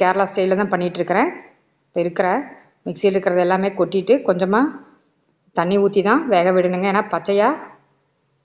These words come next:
வாழைக்காய் வந்து கட் பண்ணி போடுறோம், வேக வச்சு போடக்கூடாது. பாருங்க, பச்சையாவே அந்த தோலோடையே நான் கட் பண்ணியிருக்கிறேன்.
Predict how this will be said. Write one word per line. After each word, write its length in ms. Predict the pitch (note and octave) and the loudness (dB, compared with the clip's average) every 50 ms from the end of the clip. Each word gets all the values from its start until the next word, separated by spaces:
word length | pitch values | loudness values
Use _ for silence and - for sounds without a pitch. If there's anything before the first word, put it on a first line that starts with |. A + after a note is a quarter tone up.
| _ - - | _ -4 0
வாழைக்காய் 460 | F3+ F3 F#3 F#3 F#3 G3 F#3+ F#3 F#3 | 0 2 2 2 2 2 2 2 2
வந்து 120 | F#3 G3+ F#3+ G3 | 0 0 0 0
கட் 140 | F#3 - - | 0 2 0
பண்ணி 160 | F#3+ G3 F#3+ G3 | 0 0 2 2
போடுறோம், 300 | F#3+ F3 E3+ G3+ G#3+ G3 | 2 2 2 2 0 0
வேக 120 | F3 F#3 G3+ G#3+ | 2 2 2 2
வச்சு 160 | G#3 G3+ G3+ D#3+ | 2 0 -2 -2
போடக்கூடாது. 520 | - G3 F3+ F3+ F#3 F#3+ F3 E3 E3 G#3 D4+ - - - - - _ _ _ _ _ _ _ _ _ _ _ _ _ _ _ _ _ _ _ _ - | -2 0 0 0 0 0 0 0 2 0 -2 -2 -4 -12 -20 -20 _ _ _ _ _ _ _ _ _ _ _ _ _ _ _ _ _ _ _ _ -8
பாருங்க, 180 | E3+ F3+ F#3 F3+ F3+ | -6 -6 -2 0 -2
பச்சையாவே 440 | F3 F3 - F#3+ F#3 F3+ F3+ G#3+ B3+ C#4+ C4+ - - | -2 0 0 2 2 4 4 4 2 2 -2 -6 -10
அந்த 120 | F#3+ F#3 F3+ - - | -4 -4 -4 0 4
தோலோடையே 400 | F3 F#3 G3 G3 F#3+ F#3+ G3 G#3 G#3+ | 4 6 6 6 4 4 2 0 0
நான் 140 | G3+ - F3+ | 0 0 -2
கட் 140 | E3+ - - | -2 0 0
பண்ணியிருக்கிறேன். 480 | F#3+ F#3 F#3 F3 F3 F3+ F3+ A3 D#4 | 0 0 0 0 0 0 0 0 0